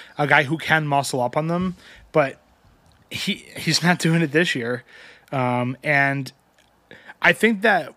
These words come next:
we were talking a, a little bit about it before the podcast. I would be okay with, like, with, with how they, how they got Vogelbach last year,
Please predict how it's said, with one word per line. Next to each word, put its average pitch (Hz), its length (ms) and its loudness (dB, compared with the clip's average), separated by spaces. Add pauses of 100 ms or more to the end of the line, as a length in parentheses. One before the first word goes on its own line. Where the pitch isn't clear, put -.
we 196 80 2
were 180 80 6
talking 233 200 0
a, 208 40 2
a 170 220 0
little 170 180 6
bit 151 100 0
about 139 200 0
it 139 40 -2
before 139 240 -2
the 123 100 -6
podcast. 123 680 -4 (440)
I 170 200 2
would 226 160 2
be 220 160 2
okay 165 320 0
with, 147 320 -2 (560)
like, 196 120 -2
with, 185 200 0
with 185 240 0
how 180 220 0
they, 180 240 4
how 160 180 0
they 175 120 2
got 165 200 2
Vogelbach 147 560 0
last 135 360 -2
year, 110 280 -8